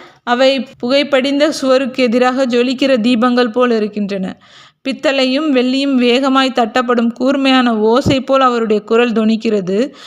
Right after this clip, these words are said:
அங்கிருந்த எட்டு அப்போஸ்தலர்களும் பயத்தால் வெளிரி உருவத்தில் குறைந்தவர்கள் போல் இருக்கிறார்கள். சேசு இரக்கத்தோடும் அன்போடும்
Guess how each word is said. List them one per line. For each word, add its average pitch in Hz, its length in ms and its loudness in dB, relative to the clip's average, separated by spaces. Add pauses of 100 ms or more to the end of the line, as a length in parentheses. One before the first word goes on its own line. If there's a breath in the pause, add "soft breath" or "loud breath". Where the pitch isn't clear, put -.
(200 loud breath)
அங்கிருந்த 302 800 0
எட்டு 254 420 0
அப்போஸ்தலர்களும் 247 720 0
பயத்தால் 240 500 2
வெளிரி 226 440 2
உருவத்தில் 254 640 -2 (120)
குறைந்தவர்கள் 247 680 2
போல் 233 200 2
இருக்கிறார்கள். 202 640 -2 (320 loud breath)
சேசு 277 420 0
இரக்கத்தோடும் 226 720 0
அன்போடும் 240 720 0